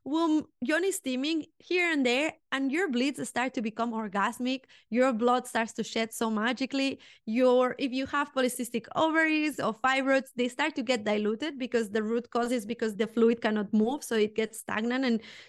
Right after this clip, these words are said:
there is, like, uh, something that gets there. So when you start to tend to the health in this preventative way, we become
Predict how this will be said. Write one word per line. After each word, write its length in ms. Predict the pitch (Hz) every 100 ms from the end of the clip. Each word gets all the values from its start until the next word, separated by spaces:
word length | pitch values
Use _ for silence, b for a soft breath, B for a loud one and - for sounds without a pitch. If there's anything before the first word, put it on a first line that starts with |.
| -
there 140 | 220
is, 160 | 214 214
like, 200 | 208 208
uh, 160 | - 202
something 340 | - 202 214 226
that 220 | 208 -
gets 240 | 208 - -
there. 420 | 202 190 294 370
So 240 | - 254 240
when 260 | 233 262
you 80 | 311
start 280 | - 370 403
to 80 | 370
tend 260 | - 254
to 80 | 262
the 120 | 220
health 360 | 208 - 330 370
in 100 | 240
this 160 | 226 233
preventative 600 | 226 214 220 214 202 196
way, 460 | 240 320 233 202 _ _ _ -
we 200 | 294 311
become 600 | 226 - 269 254 214